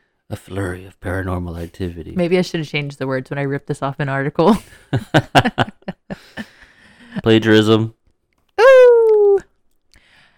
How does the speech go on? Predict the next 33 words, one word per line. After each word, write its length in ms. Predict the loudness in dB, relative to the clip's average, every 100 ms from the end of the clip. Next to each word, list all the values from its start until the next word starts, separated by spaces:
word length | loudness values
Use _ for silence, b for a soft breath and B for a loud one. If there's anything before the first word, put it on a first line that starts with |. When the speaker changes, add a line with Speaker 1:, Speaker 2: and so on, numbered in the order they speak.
| b
Speaker 2:
It's 120 | -10 -4
from 140 | -2
the 80 | -2
Travel 340 | -2 -2 -2
Channel. 300 | -8 -14 -14
I 40 | -14
think 160 | -12 -12
we're 120 | -12
fine. 320 | -8 -2 -2 -4
<laughs> 60 | B B B _ _ _ _ _ b b b b b b
This 260 | -2 -2 -2
one 280 | -2 -4 -6
area 500 | -6 -6 -4 -6 -8
is 140 | -8
where 120 | -8 -8
a 40 |
lot 200 | -8 -8
of 60 | -6
people 240 | -6 -4
report 420 | -6 -6 -8 -10 _ _ _
hearing 420 | -6 -4 -4 -6
and 160 | -8 -6
feeling 260 | -4 -4
the 60 | -6
touch 300 | -6 -6 -6
of 160 | -8
ghosts. 340 | -6 -4 -6 -10 -8
There 160 | -6
was 160 | -4 -4
a 80 | -4
worker 380 | -4 -6 -10
named 260 | -10 -12 -16
Paul 380 | _ -6 -4 -6